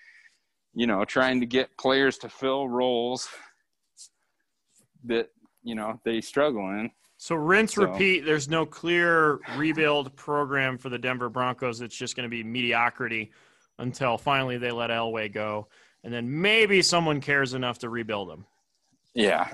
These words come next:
Speaker 1: unfortunately, I think that's how it's gonna go.
Speaker 2: You
Speaker 1: Like
Speaker 2: heard it here fir-,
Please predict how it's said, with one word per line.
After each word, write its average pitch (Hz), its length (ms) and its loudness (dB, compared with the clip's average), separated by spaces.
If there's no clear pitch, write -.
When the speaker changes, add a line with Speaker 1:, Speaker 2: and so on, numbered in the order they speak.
Speaker 1:
unfortunately, 104 840 2
I 98 120 4
think 101 260 -2
that's 95 240 0
how 98 160 4
it's 95 160 -2
gonna 98 180 -4
go. 92 320 0
Speaker 2:
You 143 140 4
Speaker 1:
Like 185 80 8
Speaker 2:
heard 196 120 8
it 202 100 6
here 185 180 6
fir-, 170 320 2